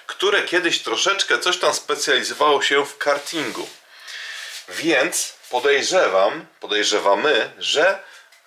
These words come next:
ta jednostka była jakąś pomocą dydaktyczną może w tej szkole, czy coś takiego. Jak ten silnik trafił do tej szkoły, ciężko gdybać. Wiecie, z Nowej Dęby do Biłgoraju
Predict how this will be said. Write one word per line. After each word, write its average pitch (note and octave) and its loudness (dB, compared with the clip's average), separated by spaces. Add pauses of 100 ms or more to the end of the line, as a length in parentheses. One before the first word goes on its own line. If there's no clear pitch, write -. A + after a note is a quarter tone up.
(100)
ta D3+ 0
jednostka D3+ 2
była C3+ 2
jakąś C3+ 0
pomocą B2+ 0
dydaktyczną B2+ 2
może B2+ 2
w - -6
tej B2 2
szkole, A2 4
czy - -4
coś - -2
takiego. A2+ -2 (520)
Jak B2+ 0 (140)
ten C3+ -2
silnik D3 -2
trafił C#3 -2
do B2 0
tej A#2+ 0
szkoły, B2+ 2 (400)
ciężko D#3 0
gdybać. C3 2 (880)
Wiecie, G#2+ 0
z F#2 -4
Nowej F3 2
Dęby D#3+ 2 (100)
do B2 2
Biłgoraju D3 2